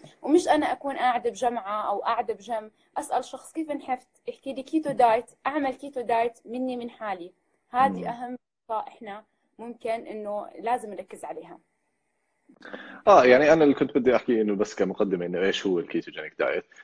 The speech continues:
Speaker 2: طب أنتِ، آه، لو إجا عليك حدا وحكى لك: "أنا بدي أعمل كيتوجينيك دايت"، بغض النظر إنه تنصحي فيه أو لا، إيش، كيف بت-، بتحكي له يبلش الكيتوجينيك دايت؟ أو يعني إيش هو بالنسبة لشخص حابب ي-، يبلش؟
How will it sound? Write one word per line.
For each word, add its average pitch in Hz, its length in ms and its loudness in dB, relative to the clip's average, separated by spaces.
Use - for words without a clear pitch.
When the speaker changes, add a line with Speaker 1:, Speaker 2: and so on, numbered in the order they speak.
Speaker 2:
طب 120 180 4
أنتِ، 180 340 4
آه، 127 600 4
لو 156 200 10
إجا 151 140 6
عليك 131 240 2
حدا 107 220 -2
وحكى 127 220 -2
لك: 123 180 2
"أنا 123 100 2
بدي 110 200 -2
أعمل 101 180 -2
كيتوجينيك 92 440 -4
دايت"، 85 320 0
بغض 151 240 8
النظر 123 320 6
إنه 107 260 2
تنصحي - 500 -8
فيه 101 220 -2
أو 92 100 -2
لا، 98 220 -2
إيش، 156 400 2
كيف - 300 4
بت-، - 180 -14
بتحكي 117 420 -2
له 104 80 4
يبلش 90 420 2
الكيتوجينيك 80 540 -8
دايت؟ 73 220 -4
أو 90 260 0
يعني 87 260 -4
إيش 123 260 6
هو 92 340 8
بالنسبة 85 460 -4
لشخص 82 380 -2
حابب 85 460 2
ي-، 82 240 -6
يبلش؟ - 460 -6